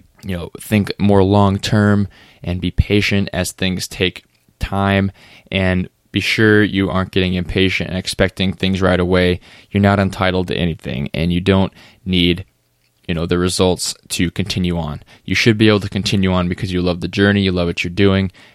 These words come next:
and not because you need those results right away.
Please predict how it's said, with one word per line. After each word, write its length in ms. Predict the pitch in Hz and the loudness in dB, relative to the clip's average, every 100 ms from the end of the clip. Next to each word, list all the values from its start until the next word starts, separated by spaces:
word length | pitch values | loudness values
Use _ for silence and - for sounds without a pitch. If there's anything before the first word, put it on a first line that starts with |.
| _ | _
and 140 | - | -4
not 180 | 95 87 | -2 -2
because 400 | - - 92 87 | -6 -4 -2 -2
you 80 | 92 | -2
need 240 | 90 92 | 0 0
those 220 | 87 76 90 | -2 -6 -4
results 420 | 90 92 82 - | -4 -2 -2 -4
right 240 | - 90 80 | -4 -2 0
away. 340 | 78 82 - | 0 0 -2